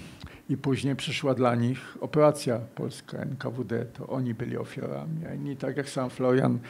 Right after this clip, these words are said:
Czarnyszewicz, nie znaleźli sobie, sobie miejsca w, w Polsce. Emigracja, te losy pasierbów, niezwykle wstrząsające historie, ale właśnie wczoraj była rocznica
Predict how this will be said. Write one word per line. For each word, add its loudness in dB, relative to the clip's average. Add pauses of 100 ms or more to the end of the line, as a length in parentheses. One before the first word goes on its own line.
(140)
Czarnyszewicz, 2
nie 6
znaleźli 6
sobie, -2 (520)
sobie 0 (120)
miejsca 2 (640)
w, -2
w -16
Polsce. -4
Emigracja, 2 (720)
te 2
losy 6
pasierbów, 6
niezwykle 4
wstrząsające 4
historie, 4
ale 4
właśnie 6
wczoraj 0
była 4
rocznica 0